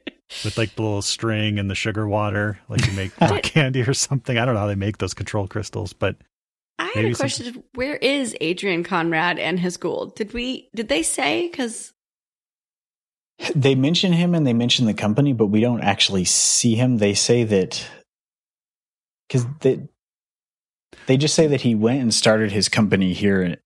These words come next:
Speaker 3: He moved his company to Oregon after
Speaker 1: Mm-hmm.
Speaker 3: everything went down with that. Um, yeah, we don't see him at all. So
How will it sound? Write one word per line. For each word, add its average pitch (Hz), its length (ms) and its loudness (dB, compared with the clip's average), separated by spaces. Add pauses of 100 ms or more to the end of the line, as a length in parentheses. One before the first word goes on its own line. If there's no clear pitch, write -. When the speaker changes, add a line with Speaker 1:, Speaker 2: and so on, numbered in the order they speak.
Speaker 3:
He 110 140 0
moved 110 220 2
his 110 140 0
company 92 500 -4
to 95 140 -6
Oregon 87 540 0
after 85 680 -4
Speaker 1:
Mm-hmm. 196 300 -4
Speaker 3:
everything 92 380 0
went 92 220 0
down 87 300 0
with 82 140 -6
that. 90 420 0
Um, 87 380 -8 (600)
yeah, 104 160 4
we 104 100 2
don't 143 200 0
see 123 200 2
him 113 180 -2
at 85 80 -4
all. 82 260 -8
So 87 380 -6